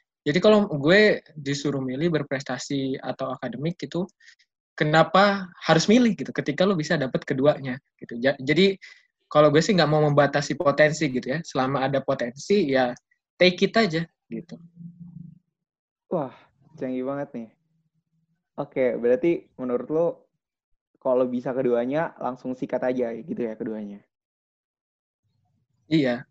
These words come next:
Speaker 1: kalau gue sih oportunis ya orangnya. Maksud gue, kalau lo ada kesempatan untuk berprestasi di akademis dan di luar akademis, why not gitu?
Speaker 2: Hmm. Nah, untuk memulai itu gitu kan,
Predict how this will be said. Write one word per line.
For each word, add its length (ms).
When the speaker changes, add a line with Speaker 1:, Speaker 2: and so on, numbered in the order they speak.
Speaker 1:
kalau 240
gue 160
sih 320
oportunis 640
ya 80
orangnya. 400
Maksud 320
gue, 160
kalau 160
lo 160
ada 240
kesempatan 560
untuk 160
berprestasi 640
di 80
akademis 480
dan 160
di 80
luar 320
akademis, 560
why 240
not 240
gitu? 240
Speaker 2:
Hmm. 560
Nah, 160
untuk 320
memulai 480
itu 160
gitu 160
kan, 240